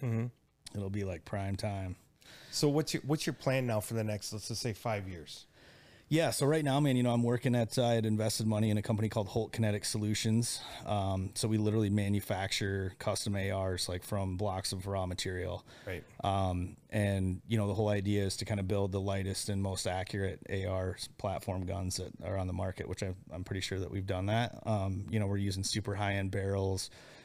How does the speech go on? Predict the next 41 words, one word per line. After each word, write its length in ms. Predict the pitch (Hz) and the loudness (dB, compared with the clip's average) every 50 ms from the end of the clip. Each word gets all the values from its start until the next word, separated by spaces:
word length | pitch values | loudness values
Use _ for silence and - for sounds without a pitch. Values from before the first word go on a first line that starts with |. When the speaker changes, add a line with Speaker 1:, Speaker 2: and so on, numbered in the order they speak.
| - - _ | -20 -6 _
Speaker 2:
you 80 | 101 | 0
know, 80 | 98 90 | 0 0
proof 320 | - - 117 101 98 - | 0 0 0 0 0 0
research 420 | 104 104 95 - 101 98 98 - - | -2 -2 0 0 -2 -4 -4 -2 -2
barrels. 380 | 104 101 98 98 95 95 90 | 0 0 2 2 0 0 -2
We're 80 | 95 98 | -2 -2
doing 180 | 92 101 98 98 | 0 0 0 0
a 40 | |
lot 120 | 98 95 92 | 0 0 -2
of 60 | 98 | -2
stuff 240 | - - 101 95 - | -2 -2 -2 -2 -4
with 100 | 101 - | -6 -4
carbon 300 | - 104 95 95 98 92 | -2 -2 0 0 -2 -2
fiber 340 | - 104 95 95 98 98 90 | 0 0 0 0 -2 -2 -2
barrels. 600 | 95 101 95 95 98 98 95 95 95 95 - - - - - - - - - - - - | -2 0 0 0 0 0 0 0 0 -2 -4 -6 -10 -16 -20 -20 -20 -20 -20 -18 -8 -2
Um, 360 | - 92 90 90 92 90 95 104 | 0 0 0 0 0 -2 -2 0
you 140 | 107 101 | 0 0
know, 80 | 101 98 | 0 0
anodized 640 | 82 82 104 104 104 98 101 101 95 95 95 98 - | 0 0 0 2 2 2 2 2 2 2 0 0 -2
titanium 840 | - 104 92 - - 104 101 98 101 98 98 95 95 98 - - - - | -2 -4 -4 -2 -2 0 0 2 2 2 0 0 0 -2 -4 -6 -6 -2
parts, 600 | - 113 104 98 95 107 101 - - - - - - | 0 0 2 2 0 -2 -2 -2 -4 -4 -6 -6 -6
Speaker 1:
Mm-hmm. 80 | 113 | -4
Speaker 2:
I 80 | 104 95 | -2 -2
mean, 220 | 95 92 90 92 | -2 -2 -2 -4
takedown 520 | - - 110 101 - - 98 95 95 92 - | -2 -2 -2 -2 -2 -2 -2 -2 -2 -2 0
pins, 460 | 110 101 95 92 90 92 90 - - | 0 0 0 -2 -2 -2 -4 -4 -4
you 80 | 92 | -4
know, 100 | 90 92 | -4 -6
gas 380 | 92 92 101 98 95 90 87 - | -4 -4 -4 -2 -2 -2 -4 -4
blocks, 420 | - 101 95 95 92 90 - - | -6 -4 -4 -4 -4 -6 -6 -4
linear 280 | 101 98 95 90 90 92 | -4 -2 -2 -2 -2 -2
compensators 680 | - 95 92 92 92 - 92 - - 95 92 90 87 - | -4 -4 -4 -4 -4 -4 -4 -4 -4 -4 -4 -4 -4 -4
that 80 | 92 90 | -4 -2
are 100 | 92 92 | -2 -2
all 140 | 95 90 73 | -2 -2 -2
anodized 560 | 78 95 92 92 90 95 85 90 - - - | -2 -2 -2 -2 -2 -4 -4 -4 -6 -6 -6
titanium 500 | 90 92 - - 92 92 92 90 92 95 | -6 -6 -4 -4 -4 -4 -4 -4 -4 -6
stuff. 400 | - - - 98 95 92 90 - | -4 -4 -2 -2 -2 -2 -4 -4
I 40 | 98 | -6
mean, 100 | 95 95 | -4 -4
they're, 140 | 98 87 | -4 -6